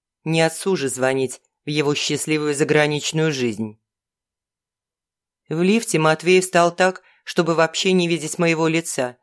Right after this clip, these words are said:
и это укололо сильнее молчания. Я не выдержала. «Может, расскажешь, в чём дело?» «Тебе статью назвать?»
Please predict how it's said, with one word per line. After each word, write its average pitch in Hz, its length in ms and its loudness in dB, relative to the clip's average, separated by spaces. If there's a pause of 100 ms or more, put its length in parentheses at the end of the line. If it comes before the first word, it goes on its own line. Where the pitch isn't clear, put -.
(300)
и 156 160 0
это 170 400 0
укололо 170 600 2
сильнее 165 400 -2
молчания. 131 720 -4 (540)
Я 180 220 2
не 185 140 4
выдержала. 127 640 -2 (1120)
«Может, 180 480 -2 (260)
расскажешь, 180 580 0
в - 60 -14
чём 156 220 0
дело?» 131 380 -2 (1160)
«Тебе 135 380 2
статью 175 640 0
назвать?» 113 600 2